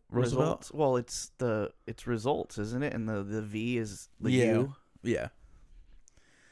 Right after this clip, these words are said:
Speaker 2: It's one of those new, newfangled internet type of spellings, you
Speaker 1: It
Speaker 2: know,
Speaker 1: is,
Speaker 2: where
Speaker 1: yeah.
Speaker 2: they use other letters.
Speaker 1: <laughs> Tamina.
Speaker 2: Or like, I ha-, I mean, I
Speaker 1: Just
Speaker 2: have a band, Palm Eater, without the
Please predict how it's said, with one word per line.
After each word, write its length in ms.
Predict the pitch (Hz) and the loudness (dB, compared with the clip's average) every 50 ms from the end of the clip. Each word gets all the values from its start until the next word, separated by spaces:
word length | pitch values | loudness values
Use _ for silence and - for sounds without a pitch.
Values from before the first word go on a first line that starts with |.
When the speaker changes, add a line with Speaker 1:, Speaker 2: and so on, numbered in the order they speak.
| _ - - | _ -12 -10
Speaker 2:
It's 160 | 113 - - | -8 -2 0
one 120 | 131 127 | 2 2
of 80 | 123 120 | 4 4
those 180 | 120 117 113 117 | 2 2 2 2
new, 300 | 117 123 123 123 117 117 - - | 0 2 2 2 2 0 0 -2
newfangled 640 | 110 117 120 - - 120 113 113 113 107 104 101 | -2 -2 -2 -2 -2 -2 -2 -2 -2 -2 -2 -2
internet 440 | 110 123 135 117 107 101 80 - - | -2 -2 -2 -2 -2 -4 -6 -6 -4
type 220 | - 98 92 - | -4 -4 -4 -6
of 60 | 92 | -8
spellings, 560 | - - - - 98 82 82 76 65 87 107 - | -12 -10 -8 -8 -6 -6 -6 -8 -8 -10 -6 -2
you 100 | 104 127 | 0 2
Speaker 1:
It 40 | |
Speaker 2:
know, 100 | 123 113 | 2 2
Speaker 1:
is, 240 | 104 - 60 - - | 2 0 -2 -4 -2
Speaker 2:
where 120 | 120 117 110 | -2 0 2
Speaker 1:
yeah. 120 | 110 110 101 | 2 2 2
Speaker 2:
they 40 | 113 | 2
use 160 | 113 110 104 | 0 -2 -2
other 260 | 107 113 113 120 113 | -2 -2 -2 -4 -4
letters. 500 | 98 92 95 73 85 87 82 101 - - 107 - - - - - - - - - | -2 -2 -2 -2 -2 -4 -6 -8 -10 -12 -12 -12 -14 -16 -16 -18 -16 -16 -16 -16
Speaker 1:
<laughs> 500 | - - - - - - - - - - | -16 -16 -18 -18 -20 -20 -20 -18 -2 2
Tamina. 400 | - 151 151 135 127 127 131 127 - - - - - - _ _ - - - | 2 4 6 6 6 6 4 2 2 -4 -14 -20 -20 -20 _ _ -20 -10 0
Speaker 2:
Or 180 | - 127 131 120 | 2 4 4 6
like, 320 | 117 117 117 113 113 - - - | 6 6 4 4 2 -2 0 4
I 140 | 123 143 151 | 4 6 6
ha-, 80 | 156 151 | 6 4
I 20 | |
mean, 180 | 131 131 127 123 | 4 4 4 4
I 60 | 123 127 | 6 6
Speaker 1:
Just 80 | 151 | 6
Speaker 2:
have 80 | 151 123 | 6 4
a 60 | 123 113 | 4 4
band, 400 | 107 123 127 135 131 123 117 113 - - - - - - | 4 4 6 6 4 4 2 -2 -6 -14 -20 -20 -4 -2
Palm 400 | - - - 131 139 147 143 131 | 0 2 4 4 6 6 4 4
Eater, 340 | 120 120 117 113 117 123 127 | 2 2 4 4 4 4 4
without 360 | 127 123 117 113 120 120 120 - | 2 2 2 4 4 4 4 2
the 120 | 120 | 0